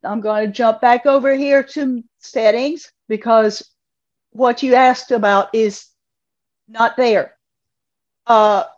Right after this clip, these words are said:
in mail, uh,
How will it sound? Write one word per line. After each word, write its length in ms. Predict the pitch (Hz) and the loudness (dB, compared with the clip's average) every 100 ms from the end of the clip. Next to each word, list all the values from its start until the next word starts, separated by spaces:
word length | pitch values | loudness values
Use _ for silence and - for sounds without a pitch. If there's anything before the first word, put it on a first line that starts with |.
| _ _ _ _ _ _ _ _ _ | _ _ _ _ _ _ _ _ _
in 320 | - 240 240 233 | -8 -4 -4 0
mail, 600 | 226 208 214 285 381 _ _ _ _ _ _ _ _ _ _ _ - | 2 4 2 0 -2 _ _ _ _ _ _ _ _ _ _ _ -4
uh, 560 | 233 220 214 208 202 | 0 0 0 -2 -4